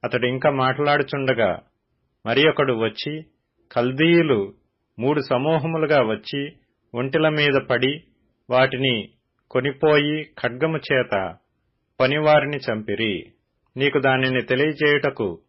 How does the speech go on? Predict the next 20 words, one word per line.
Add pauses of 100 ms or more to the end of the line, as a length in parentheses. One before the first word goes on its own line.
(140)
నేనొక్కడనే
తప్పించుకొని (420)
వచ్చి
ఉన్నానెను. (540)
అతడు
మాట్లాడుచుండగా,
వేరొకడు
వచ్చి, (600)
నీ
కుమారులను
నీ
కుమార్తెలను (500)
తమ
అన్న
ఇంట (480)
భోజనము
చేయుచు (400)
ద్రాక్షారసము
పానము
చేయుచుండగా,